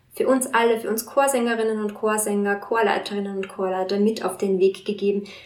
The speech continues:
die ich natürlich gerne mit dir teilen möchte. Für das neue Chorjahr wünscht sie uns allen viel Gesundheit und viel schöne Musik zum Genießen.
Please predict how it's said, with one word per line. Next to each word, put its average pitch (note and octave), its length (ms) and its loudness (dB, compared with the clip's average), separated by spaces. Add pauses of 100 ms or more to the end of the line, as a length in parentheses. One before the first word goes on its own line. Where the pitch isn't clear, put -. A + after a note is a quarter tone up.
(160)
die A3 60 -2
ich A3 140 -2
natürlich G#3 420 0
gerne G#3 340 4
mit G3 320 -2
dir G3 220 0
teilen F#3+ 540 0
möchte. G3 460 -8 (1500)
Für - 120 -6
das C#4+ 140 0
neue D4 300 2
Chorjahr C4+ 600 6
wünscht B3 340 0
sie A#3 100 -2
uns A#3 160 0
allen G#3 500 4
viel G#3+ 260 -2
Gesundheit B3 760 2
und G#3 180 0
viel A#3 380 -6
schöne G#3 300 0
Musik G#3 580 -6 (220)
zum G#3 180 -2
Genießen. G3 720 -2